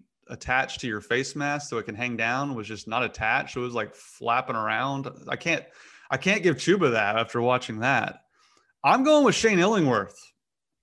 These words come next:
the true freshman. I think he looks like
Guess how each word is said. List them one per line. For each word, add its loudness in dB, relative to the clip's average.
the -14
true -2
freshman. 0
I 0
think -6
he -2
looks -2
like 0